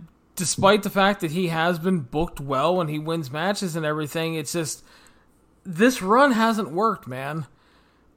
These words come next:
I mean, and, like, the worst part about it was, like, even coming out, like, these guys, like, the, the alarming lack of reaction for both guys coming out was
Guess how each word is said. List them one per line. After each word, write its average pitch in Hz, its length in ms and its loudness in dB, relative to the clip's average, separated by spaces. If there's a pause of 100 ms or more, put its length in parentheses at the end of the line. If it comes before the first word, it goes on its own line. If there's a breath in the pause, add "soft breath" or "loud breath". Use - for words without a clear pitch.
I 196 100 2
mean, 190 220 4
and, 190 120 2
like, 233 160 2
the 226 80 2
worst 233 320 2
part 247 220 6
about 196 260 6
it 202 100 0
was, 180 240 4
like, 175 220 0
even 285 340 0
coming 196 440 -2
out, 175 420 0 (520 soft breath)
like, 196 200 0 (120)
these 240 320 -2
guys, 233 520 -2
like, 185 320 -2
the, 170 260 -2
the 202 140 -2
alarming 208 540 2
lack 190 360 0
of 180 100 2
reaction 147 600 -2
for 147 100 -10
both 151 340 -4
guys 143 360 -2
coming 127 320 -8
out 127 280 -8
was 123 380 -12